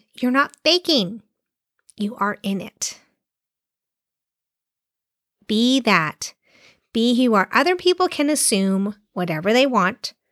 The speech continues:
And let me tell you, they will assume all kinds of wild things. That's okay.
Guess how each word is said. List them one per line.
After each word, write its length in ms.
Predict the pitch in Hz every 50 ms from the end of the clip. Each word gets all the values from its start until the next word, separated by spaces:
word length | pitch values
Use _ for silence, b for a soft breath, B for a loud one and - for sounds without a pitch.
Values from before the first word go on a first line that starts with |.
| _ _ _ _ _ _ _ _ -
And 180 | - 180 202 202
let 140 | 202 180
me 80 | 202 226
tell 180 | 226 247 226 214
you, 100 | 208 185
they 160 | 165 165 175
will 160 | 185 208 220
assume 380 | 240 226 - - 285 277 247 202
all 160 | 185 196 220
kinds 400 | - - 220 220 240 254 240 208
of 180 | 175 156 165
wild 460 | 175 160 156 175 196 208 220 226 226 -
things. 560 | 247 240 226 185 180 175 190 202 - - - _ _ _ _ _ _ _ _ _ _ _ _ _ _ _ _ _ _ _ _ _ _ _ _ _ _ _ _ _ -
That's 340 | - 202 226 254 254 - -
okay. 800 | 269 254 247 - - 254 247 254 247 214 170 180 185 _ _